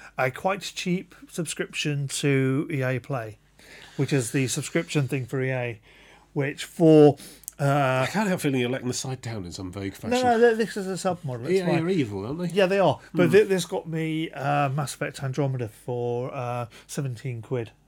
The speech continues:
Speaker 2: Couldn't you have just bought Mass Effect Andromeda for, like, thirty quid and not
Speaker 1: Yeah,
Speaker 2: given them
Speaker 1: but
Speaker 2: all
Speaker 1: it,
Speaker 2: your
Speaker 1: but it al-,
Speaker 2: marketing details?
Speaker 1: but it also gave me lots of other games for that seventeen quid
Speaker 2: All
Speaker 1: as
Speaker 2: right,
Speaker 1: well.
Speaker 2: fair enough.
Speaker 1: Uh, and so, um, one of these games it gave me,
Speaker 2: Mm.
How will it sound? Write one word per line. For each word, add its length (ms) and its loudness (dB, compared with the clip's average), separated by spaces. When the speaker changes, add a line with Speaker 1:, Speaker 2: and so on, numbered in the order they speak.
Speaker 2:
Couldn't 160 -6
you 80 -2
have 100 -2
just 240 -10
bought 200 -6
Mass 200 -10
Effect 280 -12
Andromeda 420 -4
for, 80 -10
like, 160 -10
thirty 260 -10
quid 220 -8
and 100 -2
not 180 -4
Speaker 1:
Yeah, 100 2
Speaker 2:
given 100 4
them 60 4
Speaker 1:
but 80 4
Speaker 2:
all 40 2
Speaker 1:
it, 40 0
Speaker 2:
your 180 -2
Speaker 1:
but 140 0
it 100 -2
al-, 160 10
Speaker 2:
marketing 320 2
details? 400 -6
Speaker 1:
but 80 6
it 80 4
also 320 0
gave 260 -2
me 80 -4
lots 180 -6
of 100 -2
other 180 -2
games 320 -8
for 240 -8
that 160 -8
seventeen 420 -10
quid 180 -8
Speaker 2:
All 60 -6
Speaker 1:
as 60 -8
Speaker 2:
right, 100 -10
Speaker 1:
well. 220 -8
Speaker 2:
fair 160 -10
enough. 360 -14
Speaker 1:
Uh, 320 6
and 280 -4
so, 520 6
um, 460 2
one 160 6
of 80 4
these 180 2
games 280 -4
it 80 -16
gave 200 -10
me, 200 -6
Speaker 2:
Mm. 240 -2